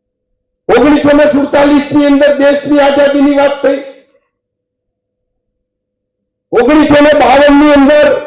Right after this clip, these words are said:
દેશની આઝાદી પછી બસો ને બોતેર ચૂંટાયેલા ને નિમાયેલા સંસદ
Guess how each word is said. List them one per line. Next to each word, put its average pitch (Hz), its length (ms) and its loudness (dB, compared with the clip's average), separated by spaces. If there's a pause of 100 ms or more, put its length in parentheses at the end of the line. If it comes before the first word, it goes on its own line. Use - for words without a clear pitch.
(1160)
દેશની 277 540 -2
આઝાદી 277 540 -2
પછી 277 400 0
બસો 269 360 0 (120)
ને 285 100 2 (160)
બોતેર 269 500 2 (880)
ચૂંટાયેલા 277 720 0
ને 277 220 2
નિમાયેલા 269 800 2
સંસદ 269 360 0